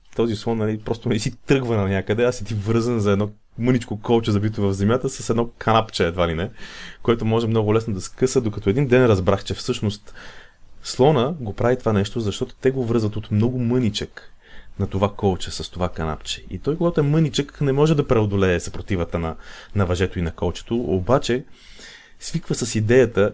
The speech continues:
и започва да, и знае, нали, започва да знае, че периметъра му е еди колко си, е, метра. И не, и знае, че не може да излезе повече от този периметър. И по този начин той си расте слона, расте си, обаче е с убеждението, че той не може да направи нищо спрямо това колче и нищо спрямо това въже.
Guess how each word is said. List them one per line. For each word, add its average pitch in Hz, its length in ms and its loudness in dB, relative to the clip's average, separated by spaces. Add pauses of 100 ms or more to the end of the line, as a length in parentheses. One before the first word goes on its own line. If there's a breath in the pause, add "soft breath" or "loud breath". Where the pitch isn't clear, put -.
и 98 120 0
започва 117 580 0 (100)
да, 101 220 -2 (140)
и 127 100 0
знае, 123 440 4 (240)
нали, 139 120 2
започва 151 340 0
да 127 60 2
знае, 139 180 2
че - 140 -6
периметъра 120 440 4
му 135 160 2
е - 80 2 (380)
еди 123 160 2
колко 120 240 0
си, 110 320 -4 (120)
е, 123 40 -12
метра. 107 560 -2 (180)
И 117 60 -2
не, 117 180 2
и 113 40 -2
знае, 139 180 2
че 151 100 0
не 143 80 4
може 147 220 2
да 143 60 2
излезе 120 240 2
повече 87 260 -4
от - 60 -10
този - 220 -8
периметър. 69 560 -8 (580 loud breath)
И 110 60 -2
по 110 120 -8
този 190 240 6
начин 175 320 2
той 180 200 2
си 139 160 0
расте 110 300 2
слона, 143 400 -2
расте 107 260 0
си, 135 120 -2
обаче 147 320 2
е 143 40 0
с - 320 -6 (140)
убеждението, 110 720 2
че 123 160 -4
той 156 120 2
не 156 100 2
може 147 220 0
да 143 80 0
направи 147 300 4
нищо 170 360 2
спрямо 135 340 -2
това 107 200 0
колче 107 300 0
и - 20 0
нищо 143 180 -2
спрямо 131 320 -2
това 123 180 0
въже. 107 320 2